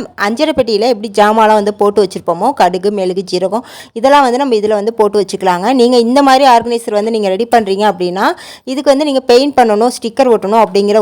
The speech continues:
ஒரு அவசியமே கிடையாது. நீங்க அப்படியே வந்து நம்ம யூஸ் பண்ணிக்கலாம். கப்பு மட்டும், டீ கப் மட்டும் வச்சுட்டு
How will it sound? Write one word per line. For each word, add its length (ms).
ஒரு 180
அவசியமே 480
கிடையாது. 360
நீங்க 180
அப்படியே 340
வந்து 180
நம்ம 220
யூஸ் 180
பண்ணிக்கலாம். 380
கப்பு 280
மட்டும், 220
டீ 160
கப் 220
மட்டும் 200
வச்சுட்டு 320